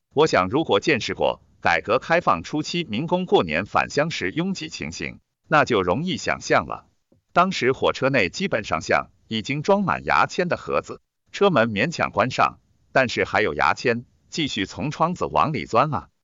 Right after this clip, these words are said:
不能直立，但是横在人们头顶都好过没有挤进去车厢。反正火车开动后的晃动，就能让每根牙签都有立锥之地，只是难为了工作人员，每次都得做出艰难的工作，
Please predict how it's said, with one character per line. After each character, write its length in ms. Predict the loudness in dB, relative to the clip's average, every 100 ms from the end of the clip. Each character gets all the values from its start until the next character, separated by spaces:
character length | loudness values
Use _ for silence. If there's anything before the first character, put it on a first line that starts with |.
| _
不 140 | 0 2
能 160 | 2
直 160 | 0 -2
立， 300 | -2 -4 -10 _
但 180 | 0 0
是 160 | 2 -2
横 240 | -2 -2
在 160 | 2 2
人 140 | 2
们 160 | 0 -2
头 240 | 0 0
顶 220 | 0 -4 -2
都 140 | 0
好 240 | 2 2 2
过 180 | 2
没 160 | 2 2
有 160 | 0 0
挤 200 | -4 -6
进 180 | -6
去 160 | -6 -8
车 180 | -4 -4
厢。 240 | 0 0 -2 _ _ _ _
反 220 | 0 2 4
正 220 | 0 0
火 200 | 0 0
车 200 | 2 0
开 220 | 2 0
动 160 | 0 0
后 160 | 0
的 100 | 0
晃 220 | 2 2
动， 240 | 2 -4 -4 _ _
就 160 | -2 0
能 120 | 2
让 220 | 4 2
每 180 | 2 -4
根 200 | -2 -2
牙 220 | 2 2
签 260 | 2 -2 0
都 180 | 0 0
有 140 | 0
立 220 | -2 -4
锥 180 | -2 -2
之 180 | -2 -6
地， 220 | -6 -14 _ _ _
只 140 | -4
是 180 | 0 0
难 200 | 2 2
为 120 | 4 2
了 100 | 2
工 220 | 0 -2
作 160 | -2
人 160 | -2 -2
员， 260 | -2 -2 -4 _ _ _
每 180 | 0 0
次 200 | 2 -2
都 200 | 2 2
得 160 | 2 0
做 200 | 0 -2
出 200 | -2 -2
艰 240 | 0 0
难 180 | 0 0
的 80 | -2
工 200 | -6 -6
作， 220 | -8